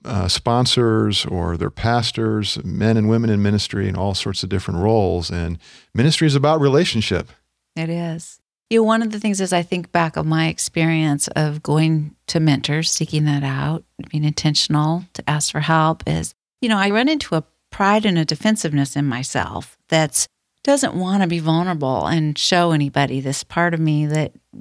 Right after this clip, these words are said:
Speaker 2: doesn't have it all figured out or isn't perfectly loving. And so one of the things that's been really helpful to me from mentors is when they're willing to do that with me too, and they're willing to share from their own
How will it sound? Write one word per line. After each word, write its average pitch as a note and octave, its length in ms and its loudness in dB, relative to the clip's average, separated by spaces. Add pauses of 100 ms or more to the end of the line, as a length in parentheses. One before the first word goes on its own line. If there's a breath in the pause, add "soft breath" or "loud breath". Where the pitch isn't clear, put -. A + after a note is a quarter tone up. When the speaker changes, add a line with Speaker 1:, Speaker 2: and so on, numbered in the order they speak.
Speaker 2:
doesn't F3 280 2
have F3 180 2
it E3 40 2
all D#3 120 4
figured D3+ 340 -2
out - 260 0
or D#3+ 80 -2
isn't E3 300 0
perfectly D3+ 440 -2
loving. F3+ 600 -2 (320)
And E3 240 -2
so F3+ 240 2
one F#3 220 0
of G#3 120 2
the F#3 60 -8
things E3+ 380 -2
that's - 220 -6
been E3 420 2 (340 soft breath)
really E3 140 2
helpful E3 380 -2
to - 160 -2
me F3+ 540 0 (260)
from D#3+ 240 0
mentors E3+ 560 0
is E3+ 160 -2
when D#3+ 180 0
they're F3+ 220 2
willing D#3 280 2
to D3+ 100 -4
do D3+ 180 -2
that D3+ 360 -2
with D#3 160 -6
me D3+ 160 -2
too, D#3+ 640 -2
and D3 220 -4
they're D#3 260 -2
willing D3+ 440 0
to D#3+ 180 -2
share D#3 240 0
from D3 220 -2
their F3 240 2
own D#3 400 -2